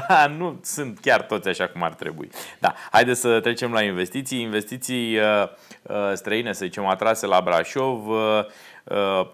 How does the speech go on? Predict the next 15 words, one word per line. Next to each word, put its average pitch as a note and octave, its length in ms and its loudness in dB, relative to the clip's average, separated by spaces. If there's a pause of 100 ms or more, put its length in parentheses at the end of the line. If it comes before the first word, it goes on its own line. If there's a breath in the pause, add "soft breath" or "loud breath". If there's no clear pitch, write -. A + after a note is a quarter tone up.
cifre C#3 340 -2
mari C3+ 300 6
de G2+ 80 4
afaceri G#2 800 4
în G2+ 120 -6
două A2+ 200 0
mii G#2 160 -8
cincisprezece, A#2+ 1120 -2 (420 soft breath)
uh, G2 560 0
peste G#2+ 260 -6
douăzeci G#2+ 360 -2
de G2 100 -6
miliarde G2+ 520 0
de F2 160 -4
lei, C#3 380 -2